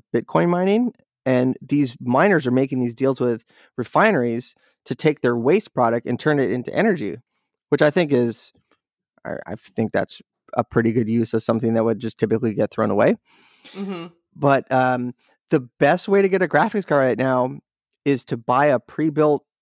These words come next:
Speaker 1: gaming P C, take
Speaker 2: Yep.
Speaker 1: the graphics card out of it, and then just sell the rest.
Speaker 2: Yeah.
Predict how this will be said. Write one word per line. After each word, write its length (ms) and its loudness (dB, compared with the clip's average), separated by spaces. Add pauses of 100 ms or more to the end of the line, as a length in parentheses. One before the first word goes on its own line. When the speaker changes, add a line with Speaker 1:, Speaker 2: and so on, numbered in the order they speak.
(180)
Speaker 1:
gaming 420 2
P 180 -4
C, 380 -4 (280)
take 180 0
Speaker 2:
Yep. 40 -18
Speaker 1:
the 60 -10
graphics 420 0
card 160 0
out 120 2
of 100 2
it, 160 2
and 160 0
then 100 0
just 260 -8
sell 160 2
the 100 2
rest. 360 2
Speaker 2:
Yeah. 260 0